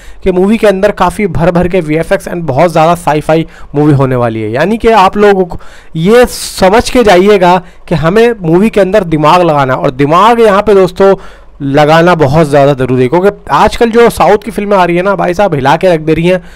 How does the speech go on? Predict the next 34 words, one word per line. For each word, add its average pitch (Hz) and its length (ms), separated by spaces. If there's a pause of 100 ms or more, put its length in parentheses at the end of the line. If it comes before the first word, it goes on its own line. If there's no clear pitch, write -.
(280)
दिमाग 151 260
फाड़ 165 440
दे 147 120
रही 120 160
हैं। 107 80
अभी 156 240
जो 220 80
एक 214 120
movie 170 240
आई 190 140
महाराजा, 147 480
भाई 165 200
दिमाग 156 380
को 202 240
चीर 196 340
के 190 120
रख 170 120
दिया 156 180
उस 175 140
movie 165 220
ने। 190 160 (420)
मैं 170 100
कह 196 120
रहा 208 80
हूँ 214 80
कि 220 80
एक 202 120
बार 208 140
आप 202 160
ज़रूर 196 180
देखें 202 200
विजय 185 240
सेतुपति 185 480
के 202 160